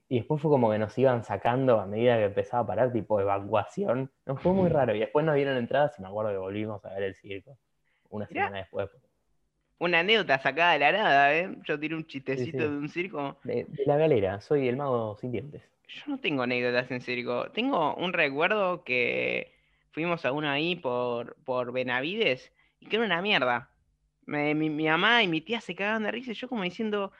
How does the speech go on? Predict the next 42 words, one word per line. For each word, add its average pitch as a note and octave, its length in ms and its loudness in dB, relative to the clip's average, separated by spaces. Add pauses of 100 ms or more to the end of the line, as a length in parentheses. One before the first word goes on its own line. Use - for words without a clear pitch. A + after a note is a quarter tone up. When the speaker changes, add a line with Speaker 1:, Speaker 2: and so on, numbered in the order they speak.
(140)
Speaker 2:
"¿Pero - 180 -12
qué, F#4+ 240 -8
qué - 100 0
hace - 280 -2
ese B2 160 -4
tipo?". C#3+ 160 2
Es - 100 2
que, - 260 0 (140)
a D#3 100 4
ver, C#3+ 200 6 (100)
Speaker 1:
<laughs> - 80 -20
Eran A#2+ 160 0
Speaker 2:
el E3+ 60 6
Speaker 1:
todos F#3+ 140 8
chistes D4 260 2
Speaker 2:
concepto F3 140 8
Speaker 1:
adultos. A#2 460 2
En A#2+ 120 0
realidad D3+ 360 4 (220)
lo B2 100 2
llevaron C#3 360 4
a A#2+ 80 2
ver, D3 200 4
eh, G#2+ 540 0
Coco C3+ 360 2
Silly D3+ 520 4
con A#2 140 4
Speaker 2:
<laughs> A2+ 500 6
Claro. - 80 2
Speaker 1:
Enfiestados, A#2+ 720 4
Speaker 2:
<laughs> C#4+ 400 0
Diciendo, - 460 6
Speaker 1:
o E3+ 40 12
algo D#3+ 120 10
así. D3+ 160 6
Speaker 2:
"La D#3 140 6
cátedra F3+ 420 6
del D#3 120 4
macho". G3 520 4 (800)
Speaker 1:
Claro, A#2+ 380 6
era A2+ 520 6
Extravagarcha. B2 960 0